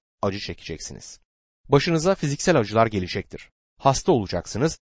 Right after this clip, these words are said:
ve kimse sizin yerinize bu hastalıkların acısını çekemeyecek. Ben küçüktüm ve hastalanmıştım. Oldukça ateşim yükseldi. Annem beni doktora götürdü ve doktor ateşimi düşürmek için ilaç verdi ama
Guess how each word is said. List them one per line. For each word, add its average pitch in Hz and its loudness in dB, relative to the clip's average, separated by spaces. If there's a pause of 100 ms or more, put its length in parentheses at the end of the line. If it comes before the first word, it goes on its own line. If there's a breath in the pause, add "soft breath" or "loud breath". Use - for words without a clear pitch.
(120)
ve 117 2
kimse - -2
sizin 165 -2
yerinize 101 0 (280)
bu 190 -2
hastalıkların 92 -2
acısını 113 -2 (240)
çekemeyecek. - -12 (420)
Ben 196 4
küçüktüm 170 -4
ve 165 0
hastalanmıştım. 104 0 (220)
Oldukça 156 0
ateşim 107 -4
yükseldi. 82 -6 (260)
Annem 143 0
beni 113 -2
doktora 107 -2
götürdü 87 -8
ve - 0
doktor 143 0 (400)
ateşimi 147 -2 (240)
düşürmek 123 -2
için - -8
ilaç 117 0
verdi 85 0
ama 95 2